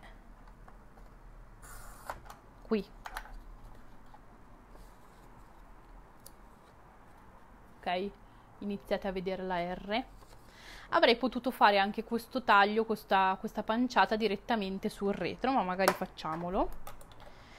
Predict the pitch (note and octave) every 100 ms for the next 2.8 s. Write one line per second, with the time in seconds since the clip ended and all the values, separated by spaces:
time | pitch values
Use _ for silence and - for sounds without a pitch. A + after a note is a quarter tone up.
0 | - - A#3 G#3+ A3 D4+ A#3 G3+ A#3 G#3+
1 | G3 F#3+ F#3 G3 G3 G#3 G#3+ - G#3 G3
2 | G3+ G#3 F#3+ - - G3 G3 -